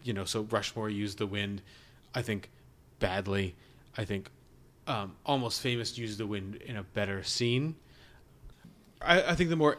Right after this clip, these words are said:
most interesting use of song from Wes Anderson in this movie is, um,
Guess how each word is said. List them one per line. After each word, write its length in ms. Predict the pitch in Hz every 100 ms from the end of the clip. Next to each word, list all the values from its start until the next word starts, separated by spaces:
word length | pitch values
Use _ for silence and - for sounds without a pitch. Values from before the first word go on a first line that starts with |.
| -
most 280 | 165 151 -
interesting 380 | 160 151 151
use 240 | 139 135 127
of 120 | 117
song 480 | - 135 117 113 110
from 200 | - 117
Wes 180 | 113 -
Anderson 300 | 113 104 107
in 40 |
this 140 | 104 104
movie 320 | 131 117 101 - - - -
is, 360 | 120 113 104 -
um, 360 | 120 110 101